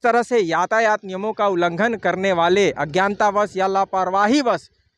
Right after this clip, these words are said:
जो लोग यात्रा करते हैं, जो आवाजाही करते हैं, तो कम से कम उन्हें पुलिस को देखकर भी वे यातायात नियमों का पालन करेंगे। और साथ ही उन अज्ञानी और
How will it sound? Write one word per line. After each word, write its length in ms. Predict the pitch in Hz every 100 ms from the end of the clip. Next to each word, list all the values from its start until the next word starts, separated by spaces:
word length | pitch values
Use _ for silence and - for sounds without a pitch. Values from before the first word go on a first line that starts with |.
| _ _ _ _ 135
जो 240 | 170 226
लोग 200 | 214 202
यात्रा 340 | 185 175 180 165
करते 360 | 175 175 214
हैं, 180 | 185 143
जो 120 | 156
आवाजाही 420 | 156 175 170 160
करते 340 | 156 160 - 196
हैं, 140 | 156
तो 140 | - 208
कम 240 | 285 254
से 160 | - 214
कम 260 | 226 214
उन्हें 320 | - 180 190
पुलिस 360 | 196 180 190 151
को 160 | 185 147
देखकर 600 | 135 220 196 - 196 185
भी 260 | 220 151 - _ _ -
वे 80 | 165
यातायात 400 | 156 151 170 160
नियमों 200 | 151 151
का 140 | 175
पालन 360 | 180 139 139 139
करेंगे। 380 | 147 165 185 233
और 120 | 220
साथ 340 | - 190 254
ही 340 | 254 247 285 262 -
उन 280 | 262 175 120 _ _ _ _ -
अज्ञानी 800 | 202 185 196 240 269 311 208 214 _ _ _ _ _ _ -
और 320 | 269 262 180